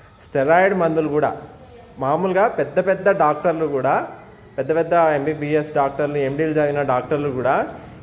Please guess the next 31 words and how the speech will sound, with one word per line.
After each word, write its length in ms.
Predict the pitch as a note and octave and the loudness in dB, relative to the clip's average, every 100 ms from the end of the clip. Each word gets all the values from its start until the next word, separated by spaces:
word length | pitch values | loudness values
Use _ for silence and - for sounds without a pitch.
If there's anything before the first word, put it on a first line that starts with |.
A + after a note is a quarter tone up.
| - | -4
ఈ 240 | D#3+ F3+ | 0 0
మందులు, 420 | F3+ E3 D#3+ G3+ F#3 | 2 2 2 2 2
ఇట్లా 220 | D3+ E3 | 0 -2
స్టెరాయిడ్ 440 | E3+ D#3 E3 F#3 | 0 2 2 2
మందులు 340 | F#3+ F3 F#3 G3 | 2 0 0 -2
ఒక 100 | D#3+ | -2
నాలుగైదు 680 | C#3+ C#3+ E3+ F3+ F3+ F3 | 0 2 2 2 0 0
రోజులకి 640 | F3 F#3 G3 G3 F#3 F#3+ - - - | 0 2 2 0 -2 -4 -4 -8 -6
పెట్టాలంటే 540 | D3 F#3 F#3 E3+ E3+ | -2 2 2 0 0
కూడా 200 | E3+ A#3 A3+ | 0 0 2
చాలామంది 920 | D#3 D#3+ F#3 G3 F3+ F3+ G3 - - - - - D#3 | 4 4 4 0 0 2 2 2 -4 -14 -20 -10 -6
పెద్ద 160 | E3 | -2
పెద్ద 180 | F#3+ F3+ | -2 0
డాక్టర్లు 380 | E3 E3 E3 F3+ | 0 0 0 2
కూడా 160 | G#3 | 2
భయపడతారు. 540 | F#3+ D3+ D3+ D#3 C#3 G#2 - - | 4 2 2 0 -2 -6 -8 -8
అలాంటిది 840 | C#3+ E3+ G3+ F#3+ D#3+ C#3+ A#3 G#4 - - - - - | -2 2 2 0 0 0 0 -2 -8 -16 -18 -18 -8
ఇది 220 | F3 G3+ | 0 4
ఆయుర్వేదం 580 | F#3 E3 F#3+ G3+ G3 F#3 | 6 6 4 2 2 0
మందు 240 | E3+ F3 F3+ | -2 -2 -2
అని 160 | E3 | 0
చెప్పేసి, 680 | D#3+ D#3+ E3 D#3+ D3+ D3+ D3+ - - | -2 0 -4 -2 -2 -2 -4 -10 -8
ఇది 140 | D#3+ E3 | -2 2
వాడితే 500 | E3 E3 F3+ F#3 F3+ | 4 4 2 0 -2
ఏం 320 | C#3+ E3+ F3+ | 0 -2 -2
కాదని 460 | D#3 D3 D#3 D#3 | -2 -2 -2 -4
చెప్పేసి 520 | C#3+ C#3+ C#3+ C#3+ C#3 C#3+ | -4 -2 -2 -2 -6 -4
చాలామంది 1000 | D3 C3+ D#3 F3 F3+ E3 D#3 F3 C#3+ G#3 - - - | 0 2 4 2 2 -2 -2 -2 -2 -2 -4 -10 -6
ప్రజలు 380 | D#3 D3 D#3+ E3+ | -4 -2 -2 -2
దీన్ని 260 | F#3 E3 D#3 | -2 -4 -2
కొనుక్కుంటున్నారు. 600 | C#3 C#3 D#3 - A2 | -4 -2 -4 -2 -6